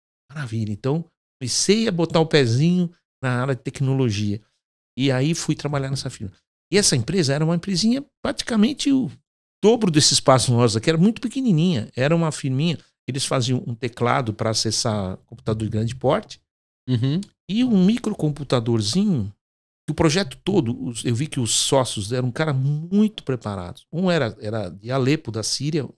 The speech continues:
Speaker 1: sírio, veio, fez P H D, fez mestrado em microeletrônica americano e fez P H D nos Estados Unidos, né, de controle de vibração de motores por intermédio de microprocessadores, uma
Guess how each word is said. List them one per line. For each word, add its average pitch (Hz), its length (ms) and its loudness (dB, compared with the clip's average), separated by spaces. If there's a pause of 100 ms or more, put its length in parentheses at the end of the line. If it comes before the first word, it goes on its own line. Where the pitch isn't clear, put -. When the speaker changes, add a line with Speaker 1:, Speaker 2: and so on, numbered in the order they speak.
Speaker 1:
sírio, 147 360 -4 (520)
veio, 123 420 -2 (120)
fez 123 220 -2
P 123 200 -2
H 113 200 0
D, 110 300 -6 (180)
fez 131 140 0
mestrado 123 520 0
em 113 80 0
microeletrônica 120 880 -2 (200)
americano 113 520 -2
e 165 40 -2
fez 165 200 -2
P 160 140 0
H 160 160 2
D 147 300 0
nos 135 80 -6
Estados 139 260 -6
Unidos, 113 400 -4
né, 120 100 -8
de 113 200 -6
controle 135 480 -2
de 131 100 -4
vibração 127 720 -2 (420)
de 117 120 -4
motores 120 440 0
por 131 140 -2
intermédio 131 480 0
de 131 40 -2
microprocessadores, 120 840 -4
uma 107 280 -6